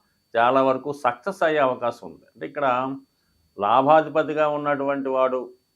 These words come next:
ధనస్థానంలో ఉండడం వలన మీరు ప్రయత్నపూర్వకంగా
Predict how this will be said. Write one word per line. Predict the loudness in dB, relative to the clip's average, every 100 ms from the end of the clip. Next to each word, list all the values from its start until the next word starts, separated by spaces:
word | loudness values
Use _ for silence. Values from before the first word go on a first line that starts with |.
| -4
ధనస్థానంలో | -2 -2 -2 -2 0 -2 -2
ఉండడం | -4 -4
వలన | -6 -6 -10 -14 -12
మీరు | -10 -6
ప్రయత్నపూర్వకంగా | 0 0 0 -6 -4 0 0 -2 -4 0